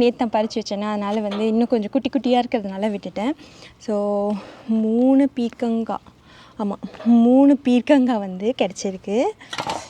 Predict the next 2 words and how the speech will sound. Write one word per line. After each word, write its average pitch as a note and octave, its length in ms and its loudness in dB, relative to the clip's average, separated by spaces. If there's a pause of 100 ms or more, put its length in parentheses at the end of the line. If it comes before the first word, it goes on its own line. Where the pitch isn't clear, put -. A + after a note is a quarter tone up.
(520)
அடுத்தது G#3 640 -6 (2000)
நம்மளோட G3+ 600 -4